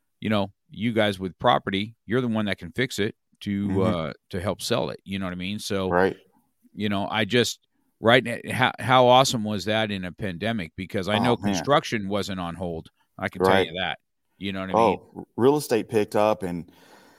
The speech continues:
Speaker 2: we, uh, a fixer house came up, and we had the opportunity to get it. And I'm like, "There's my, there's my year, there's my year work right there." So we were blessed
Speaker 1: Mm-hmm.
Speaker 2: to be able to have that.
Speaker 1: Yeah, that's,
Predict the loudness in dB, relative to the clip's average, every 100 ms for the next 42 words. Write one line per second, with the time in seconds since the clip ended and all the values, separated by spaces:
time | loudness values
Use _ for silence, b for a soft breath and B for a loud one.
0 | B _ 4 6 6 4 4 4 4 0
1 | -2 0 0 0 2 4 2 -2 -4 -2
2 | 0 -2 -4 -4 -2 -4 -2 0 0 0
3 | -6 -8 -6 -4 -6 -6 -4 -2 -2 -4
4 | -6 -6 -6 0 0 0 0 -2 -2 -6
5 | _ -2 -2 -2 -2 0 -2 -2 -10 _
6 | -4 -2 0 -2 0 0 2 2 2 -2
7 | -6 0 2 0 -2 -6 -6 -8 -12 _
8 | _ _ _ _ -8 -4 -4 -2 -2 -2
9 | -6 -4 -4 -2 -6 -4 -4 0 0 0
10 | -2 -8 _ _ _ _ _ _ _ _
11 | _ _ _ _ -20 -14 -2 0 4 4
12 | 4 2